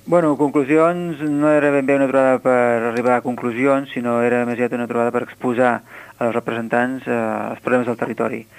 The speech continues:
I elles, doncs, eh, es tracta que facin de mitjancers i comuniquin això al govern. D'altra banda, nosaltres, eh, també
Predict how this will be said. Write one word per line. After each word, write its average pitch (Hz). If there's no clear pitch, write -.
I 120
elles, 113
doncs, 113
eh, 110
es -
tracta 120
que -
facin 113
de 113
mitjancers 113
i 107
comuniquin 113
això 117
al 110
govern. 113
D'altra 117
banda, 117
nosaltres, 117
eh, 113
també 110